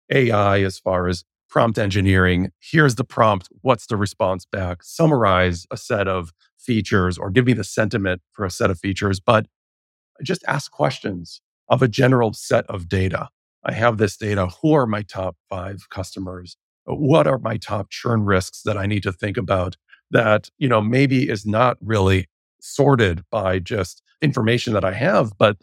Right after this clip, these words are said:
the A I can really predict that information given, you know, what it knows and what I have inside my app. And the third is more of a base building or app building assistant. So now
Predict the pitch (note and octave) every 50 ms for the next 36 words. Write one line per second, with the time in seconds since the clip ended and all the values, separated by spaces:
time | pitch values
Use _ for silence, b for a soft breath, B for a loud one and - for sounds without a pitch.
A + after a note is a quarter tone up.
0 | _ _ _ _ - - - C#3+ C#3 C3 A#2+ A2+ A2 G#2+ G#2 G#2+ - - G2 F#2+
1 | F2 G#2+ G#2+ F#2+ F#2+ G2 F#2 - - G#2+ F2+ E2+ G#2+ A2 A2+ - - - G2+ F2+
2 | G2+ F#2+ - - F#2+ F#2 F#2+ F#2+ - - G2+ F#2 E2+ A2+ G#2 F#2 E2+ F#2+ F2 E2+
3 | E2+ _ _ _ _ _ _ A2+ G#2+ G2 F#2+ G2+ G#2+ G2+ G2 F#2 F2 F#2+ F#2+ F2+
4 | F2+ F2+ F2+ F2 - G2 G2 F#2 F2+ F#2 F2+ F2+ F2+ - _ A2 A#2 F#2 - G#2
5 | G#2+ F2 E2+ F2+ F2+ E2 - - G2+ F#2+ - - G#2 F#2+ G2 F#2 F#2+ - - F#2+
6 | - - - G2+ G2+ G#2 G#2 _ _ _ _ _ _ _ _ _ - D3+ D3+ C#3+
7 | D#3+ D3+ - _ - G3 G#3 G#3+ G3 D#3 A2+ A2+ A2 A#2 - _ _ _ _ _
8 | _ - C#3+ C3 A#2+ A2+ A2 G#2+ G#2+ - - - _ - E3+ - D3+ C3 B2+ C3
9 | B2 B2 B2 - - A#2 G#2 G2 G#2 F#2 F#2 F#2 F2+ F2+ F2+ - _ _ _ _
10 | _ _ - - - B2 B2 - - - - A#2 A#2+ A#2 G2+ G#2+ G#2 G2+ G2+ F#2
11 | - - - - G#2+ G#2 - _ - A2+ G#2+ G2+ F#2+ G#2 F#2+ F#2 F#2 F#2 G#2 -
12 | - - - - - A2+ - - - - - _ _ _ _ _ _ _ _ _
13 | _ - - A2+ A2 A2 A2 A2 G#2 G2+ G2 F2+